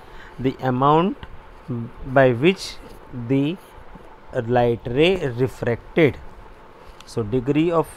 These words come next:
convergence and degree of divergence indicate the amount by which the light ray is refracted, and which is represented or expressed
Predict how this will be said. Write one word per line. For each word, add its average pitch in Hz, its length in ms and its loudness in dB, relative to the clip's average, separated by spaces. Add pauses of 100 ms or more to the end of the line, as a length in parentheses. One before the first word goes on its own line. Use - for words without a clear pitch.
(260)
convergence 123 720 2
and 120 160 -2
degree 127 340 0
of 113 180 -2
divergence 123 800 0
indicate 131 560 -2 (580)
the 123 160 -4
amount 139 640 -2
by 127 200 2
which 151 320 -4
the 139 160 -4
light 117 320 -2 (100)
ray 147 140 0
is 143 280 -4
refracted, 113 840 -2 (1800)
and 147 300 -2 (340)
which 127 180 -2
is 110 240 -2
represented 147 1040 0 (300)
or 120 260 0
expressed 160 800 -4